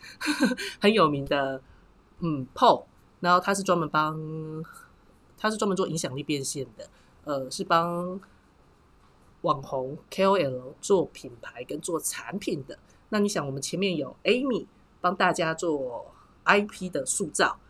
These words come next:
跟拣选出适合的I P，然后帮助这些I P做商模，然后到后端，呃，由 Paul 来指导大家怎么样把它变成一个产品，变成一个品牌。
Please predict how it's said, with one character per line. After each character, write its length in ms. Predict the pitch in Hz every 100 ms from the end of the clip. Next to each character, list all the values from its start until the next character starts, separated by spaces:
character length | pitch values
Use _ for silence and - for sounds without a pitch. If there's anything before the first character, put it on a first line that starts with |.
| - - -
跟 540 | 180 175 175 170 175 - - -
拣 220 | - 170 233
选 160 | 175
出 160 | - 175
适 180 | - 202
合 260 | 135 123
的 120 | 120 123
I 180 | 151 147
P， 180 | - 147
然 140 | 147
后 60 | -
帮 140 | 151
助 100 | 165
这 100 | 156
些 80 | 151
I 120 | 151
P 100 | 151
做 180 | 147 147
商 260 | - 156 165
模， 360 | 131 123 135 - - - _
然 120 | 151
后 140 | 156 185
到 220 | 185 170
后 260 | - 220 175
端， 300 | 180 170 - - _ _
呃， 260 | 151 139 135
由 560 | 165 151 151 165 196 208
Paul 300 | - 226 139
来 100 | 135
指 240 | 139 - 156
导 260 | 151 - - _
大 120 | - 160
家 320 | 175 151 156
怎 140 | -
么 100 | 131
样 100 | 165
把 80 | 156
它 80 | 135
变 160 | 165 147
成 200 | - 127 117 -
一 60 | -
个 100 | 143
产 220 | - 139
品， 200 | - 165 - -
变 140 | 165
成 120 | -
一 120 | - -
个 40 |
品 200 | - 123
牌。 300 | - 123 107